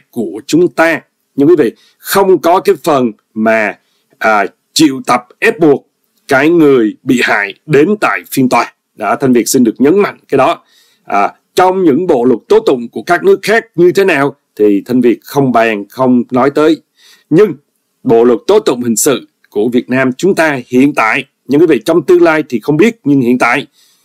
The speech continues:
thì cái vai trò của người bị hại là không cần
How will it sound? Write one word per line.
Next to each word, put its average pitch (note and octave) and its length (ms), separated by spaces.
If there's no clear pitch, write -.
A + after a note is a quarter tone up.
thì D#3 280
cái C#3+ 180
vai F3+ 240
trò C#3 360
của - 180
người C#3 260
bị G#2+ 180
hại A2 420
là G#2 240
không F#3+ 460
cần A#2 280